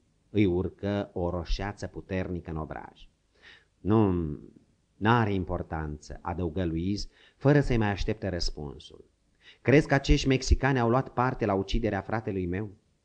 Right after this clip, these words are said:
„Nici eu singur nu știu ce să cred, zău. Până azi nu s-a pomenit în prerie o întâmplare atât de misterioasă. Uneori cred că e mâna mexicanilor la mijloc, alteori mă poartă gândul la altceva.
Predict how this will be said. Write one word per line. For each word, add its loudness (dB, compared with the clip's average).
„Nici 6
eu 12
singur 6
nu 6
știu 2
ce 0
să 0
cred, -2
zău. -4
Până 6
azi 4
nu 6
s-a 2
pomenit 4
în 2
prerie 2
o 4
întâmplare 2
atât 0
de 0
misterioasă. 0
Uneori 10
cred 4
că 0
e 6
mâna 6
mexicanilor 2
la 0
mijloc, -6
alteori 4
mă 4
poartă 0
gândul 0
la -2
altceva. -10